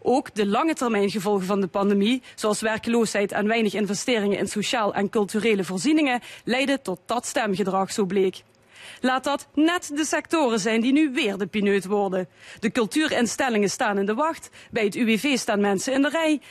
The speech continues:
maar op andere plekken wachten ze niet op hun beurt. Bijvoorbeeld bij de K L M, bij Shell of andere multinationals.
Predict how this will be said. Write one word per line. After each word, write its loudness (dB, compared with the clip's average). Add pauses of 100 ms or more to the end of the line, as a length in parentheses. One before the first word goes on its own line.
(120)
maar 0
op -4
andere 0
plekken -2
wachten -2
ze 2
niet 4
op -4
hun -2
beurt. -2 (100)
Bijvoorbeeld 0
bij -2
de -2
K -6
L 0
M, 2 (220)
bij 0
Shell 0 (180)
of -2
andere 2
multinationals. 0